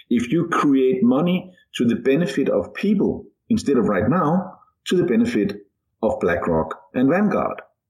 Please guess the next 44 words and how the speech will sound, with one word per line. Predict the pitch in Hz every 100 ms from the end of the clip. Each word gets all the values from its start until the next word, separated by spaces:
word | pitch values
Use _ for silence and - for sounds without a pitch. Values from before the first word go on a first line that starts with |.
| _ _ _ -
who | 120
are |
even | 139 147 143
in | 107
Denmark | 95 180 139 87
buying | - 90 92
up | 78 82 -
all | 101 104 104
the | 87
property | - 92 98 95 92
of | - -
Copenhagen, | 98 95 92 92 95 95
Aarhus, | 90 95 95
and | 87
Odense, | 71 98 95
our | 95 87 92
three | - 92
largest, | 90 87 85 - _ - 82
uh, | 85
cities. | - 113 90 - - - - - - -
So | - 233 220 196 -
that | 160
is | 196 190
num-, | - 113 - 110
number | 123 110
one. | 95 107 127 165 - - _ _ - -
Then | 110 135
the, | 143 127 120
the | 127
second | - - 202 - 202
thing | - 127
you | 117
can | 107 104
do, | 104 120 139 123 - 110 95
it, | 123 113 -
it's | 135 -
also | 135 156 - 131
so, | - 147 143 -
so, | - - 135 123
so | 127 147 139
simple. | - 131 120 98 85 - -
It's | 113 -
so | 131
simple. | 104 120 104 90